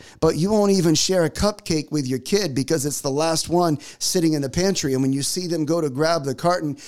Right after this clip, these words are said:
you freak out on them and say, 'Hey, that's mine. I didn't get one.'"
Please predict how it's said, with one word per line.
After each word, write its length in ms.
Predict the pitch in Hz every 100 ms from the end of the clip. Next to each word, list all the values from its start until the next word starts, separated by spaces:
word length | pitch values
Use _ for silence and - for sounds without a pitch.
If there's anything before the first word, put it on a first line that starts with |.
| -
you 120 | 139
freak 340 | 143 160 170 165
out 220 | 160 180
on 100 | 175
them 140 | 147
and 100 | 143
say, 220 | 147 151
'Hey, 240 | 143 190 190
that's 260 | 165 165
mine. 380 | 170 185 196 180
I 80 | 143
didn't 260 | 170 170 143
get 220 | 202 175
one.'" 280 | 151 101